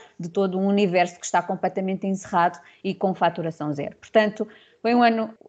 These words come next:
o ano de dois mil e vinte, o ano de dois mil e vinte e um, anos muito difíceis. Ah, há setores da nossa, ah, atividades, designadamente, ah, os bares e as discotecas, que estão encerrados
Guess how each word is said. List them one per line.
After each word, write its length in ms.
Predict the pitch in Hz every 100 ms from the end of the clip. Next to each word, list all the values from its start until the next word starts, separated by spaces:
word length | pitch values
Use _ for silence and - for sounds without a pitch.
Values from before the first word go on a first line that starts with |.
| -
o 160 | 202
ano 120 | 196
de 60 | 196
dois 120 | 190
mil 120 | 190
e 60 | 185
vinte, 360 | 220 302 294 -
o 160 | 202 202
ano 140 | 202
de 20 | 190
dois 120 | 190
mil 120 | 185
e 40 |
vinte 260 | 180 180 170
e 60 | 226
um, 120 | 233
anos 320 | - 214 190 190
muito 320 | 208 226 202
difíceis. 640 | 180 - 220 220 220 220 - - - -
Ah, 480 | 202 185 180 170 -
há 160 | 208
setores 640 | 226 - 208 214 233 233 196
da 200 | 180 190
nossa, 380 | 196 196 - 190
ah, 840 | 185 180 190 180 175 170 170 -
atividades, 720 | 170 175 180 180 202 190 170
designadamente, 880 | 156 175 175 180 175 175 175 170 -
ah, 540 | 170 - 165 165 160
os 120 | 170 160
bares 420 | 165 180 180 165
e 60 |
as 60 | 170
discotecas, 600 | - - 185 180 160 160
que 80 | -
estão 220 | - 180
encerrados 840 | 180 170 165 180 180 160 - -